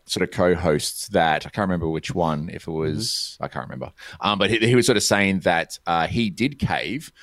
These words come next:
Speaker 1: um, and actually bought some of the experience boosts in
Speaker 2: Okay.
Speaker 1: Assassin's Creed.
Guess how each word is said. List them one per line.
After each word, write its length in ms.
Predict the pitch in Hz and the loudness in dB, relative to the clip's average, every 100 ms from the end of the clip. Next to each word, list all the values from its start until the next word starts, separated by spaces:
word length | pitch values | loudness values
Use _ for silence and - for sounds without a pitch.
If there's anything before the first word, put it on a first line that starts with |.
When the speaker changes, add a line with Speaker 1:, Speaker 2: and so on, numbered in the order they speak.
| - - | -20 -4
Speaker 1:
um, 500 | 95 90 90 90 90 - | 0 2 2 0 -2 -4
and 260 | 90 87 | -2 -2
actually 240 | 90 - 95 | -2 -4 -4
bought 280 | 92 90 | -2 -2
some 160 | - 87 | -4 -6
of 40 | |
the 80 | 82 | -6
experience 520 | 82 - 98 104 110 | -6 -4 0 0 -2
boosts 380 | - 127 190 - | -2 -4 -4 -8
in 200 | - 98 | -6 -2
Speaker 2:
Okay. 60 | 95 | -2
Speaker 1:
Assassin's 400 | 104 92 - 101 | -2 -6 -6 -10
Creed. 240 | - 123 | -8 -10